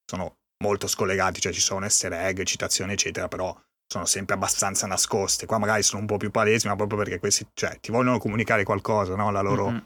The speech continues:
Speaker 2: mm, mm.
Speaker 1: passione per tutti i film, i videogiochi stessi, appunto, e
Speaker 2: Poster scritte su
Speaker 1: Sì,
Speaker 2: muri,
Speaker 1: sì.
Speaker 2: mobili, eh,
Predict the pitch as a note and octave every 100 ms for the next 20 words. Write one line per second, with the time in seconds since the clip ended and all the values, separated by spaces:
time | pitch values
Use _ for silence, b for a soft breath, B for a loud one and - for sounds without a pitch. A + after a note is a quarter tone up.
0 | B2 G#2+ A2+ A2 A2 G#2+ G#2 G#2 G2 G#2+
1 | G2 G2 G2 F#2+ F2 F2 F#2 G#2 G#2 G#2
2 | G#2 G2+ b _ F#2 F#2+ F#2 F2+ G2 -
3 | G2+ - F#2 F#2+ - F#2 F#2 F#2+ F#2 -
4 | F2+ F2 F2+ A#2+ B2 B2 - A#2+ A2+ -
5 | B2 A2 A#2+ A2 A#2 A2+ A2 G#2+ G#2+ G2+
6 | G#2+ G#2+ G#2 A#2 A2+ G#2+ A2 G#2+ G#2 G#2+
7 | G#2+ G#2 G#2 G#1+ -